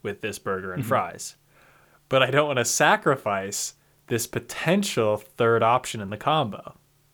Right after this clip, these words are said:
Speaker 2: Right.
Speaker 1: So what can we, what can we sub, sub in for soda here, guys?
Speaker 2: Yeah, give us something. Give us something. <laughs> Okay. Great diversion. Okay,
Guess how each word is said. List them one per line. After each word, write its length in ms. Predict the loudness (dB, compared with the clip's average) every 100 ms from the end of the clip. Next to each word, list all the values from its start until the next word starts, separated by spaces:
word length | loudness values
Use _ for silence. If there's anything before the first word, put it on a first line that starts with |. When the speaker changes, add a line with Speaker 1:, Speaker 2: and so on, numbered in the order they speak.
| _ -20 -20 -20 -14
Speaker 2:
Right. 320 | -12 -12 -16 -20 _ -20 _ _ _ _ _ -14
Speaker 1:
So 160 | -4 -2
what 160 | -2 -2
can 140 | -4
we, 200 | -4 -8
what 260 | -6 -4 -4
can 100 | -8 -10
we 60 | -6
sub, 400 | 0 2 2 -2
sub 320 | -2 4 4
in 260 | 2 -2 -8 _ _
for 180 | -8 -6
soda 320 | -4 -6 -6
here, 200 | -10 -14 -10
guys? 400 | -8 -8 -12 -14 _ _ _ _ _ _ -18
Speaker 2:
Yeah, 200 | -16 -14
give 180 | -14 -14
us 100 | -14
something. 420 | -14 -14 -16 -18 _ _ _ _
Give 160 | -16 -14
us 100 | -14
something. 460 | -14 -14 -16 -20 -20
<laughs> 40 | _ _ _ _ _ -20 -20 _ _ _ _ -20 -20 _ _ _ _ 0
Okay. 380 | 2 2 0 -2 -16 -20 -20 _ _ _
Great 300 | 4 6 6
diversion. 640 | 2 -2 -4 -4 -6 -6 -10 _ _ _ _ _ _
Okay, 340 | 0 2 0